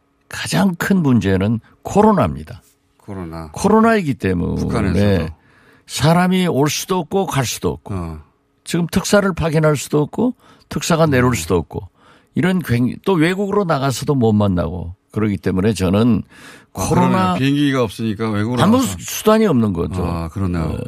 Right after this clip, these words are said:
Speaker 1: 그러기 때문에 지금 현재 제가 볼 때는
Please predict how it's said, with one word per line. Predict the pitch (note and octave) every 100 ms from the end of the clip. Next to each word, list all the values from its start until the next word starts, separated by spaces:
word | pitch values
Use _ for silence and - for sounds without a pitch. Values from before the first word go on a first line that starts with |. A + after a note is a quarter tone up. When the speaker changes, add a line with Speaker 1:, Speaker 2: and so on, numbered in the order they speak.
| - -
Speaker 1:
그러기 | C3+ C3+
때문에 | A2 A2+ G#2+ G#2 G2+ G2+ G2+ C3 A2+ E2 - - - _ -
지금 | - A#2+ A2
현재 | G#2 G#2+ G2 F#2 G#2+ G#2 G#2 G2+ - - _
제가 | - B2+ E3+
볼 | D3+
때는 | G#2+ - F#2 E2+ E2+ F#2 F2+ G2 A2